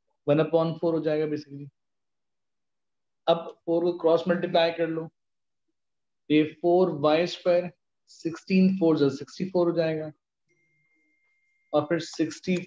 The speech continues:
फ़ोर into four, you get two फिफ्टी सिक्स, फिर less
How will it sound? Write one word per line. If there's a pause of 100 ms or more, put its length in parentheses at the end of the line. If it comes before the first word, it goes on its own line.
फ़ोर
into (240)
four, (220)
you
get
two
फिफ्टी
सिक्स, (2250)
फिर
less